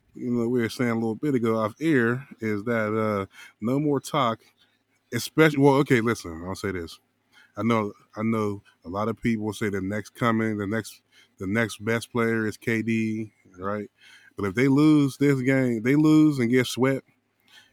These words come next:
Well, put it like this: if they get swept,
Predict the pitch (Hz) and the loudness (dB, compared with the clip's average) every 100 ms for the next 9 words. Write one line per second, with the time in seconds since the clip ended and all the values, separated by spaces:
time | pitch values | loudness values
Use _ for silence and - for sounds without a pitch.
0 | _ _ _ _ _ 151 160 131 - - | _ _ _ _ _ 4 6 6 0 2
1 | 156 135 127 110 - _ _ - 117 127 | 4 4 2 0 -4 _ _ -4 0 2
2 | 190 170 131 - 101 123 117 104 | 4 2 2 -2 2 4 4 2